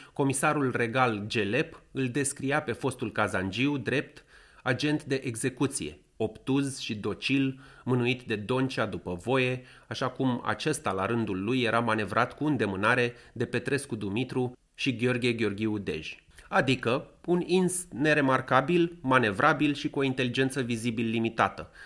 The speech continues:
însă hotărât în drumul său și fără prea multe procese de conștiință. Un portret neplăcut, dar veridic al lui Chivu Stoica, care nu avea șiretenia lui Gheorghiu Dej,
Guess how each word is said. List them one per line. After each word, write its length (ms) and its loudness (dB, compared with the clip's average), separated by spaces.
însă 220 0
hotărât 460 2
în 120 0
drumul 300 0
său 260 0
și 140 -4
fără 220 0
prea 140 0
multe 220 -2
procese 420 -4
de 100 -4
conștiință. 720 -6
Un 160 4
portret 720 -2
neplăcut, 760 -2
dar 280 2
veridic 640 0
al 160 0
lui 140 -2
Chivu 260 -2
Stoica, 500 -2
care 340 2
nu 180 2
avea 320 4
șiretenia 640 0
lui 200 0
Gheorghiu 420 -2
Dej, 400 -2